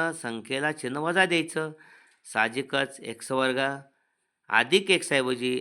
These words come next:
अधिक पाच एक्स वजा चार एक्स वजा वीस बरोबर शून्य.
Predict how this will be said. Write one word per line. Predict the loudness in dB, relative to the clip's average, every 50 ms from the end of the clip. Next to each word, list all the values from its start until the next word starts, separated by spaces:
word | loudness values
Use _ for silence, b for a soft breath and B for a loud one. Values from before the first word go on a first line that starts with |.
| -2 -2
अधिक | -4 -4 -2 -2 -2 -2 -2 -4 -4 -4 -4 -4 -2 2
पाच | 4 6 6 6 4 2 0 -4 -2
एक्स | 0 0 0 -2 -4 -8 -4 -2
वजा | -2 0 0 -2 -2 -2 0 0 0 0 -2 -4
चार | 0 4 4 4 4 4
एक्स | 0 -2 -2 -4 -8 -8 -6 -4
वजा | -2 0 -2 0 0 0 0
वीस | 0 0 -2 -2 -2 -4 -4
बरोबर | -6 -4 -4 -4 -4 -2
शून्य. | 0 0 0 2 0 0 0 -2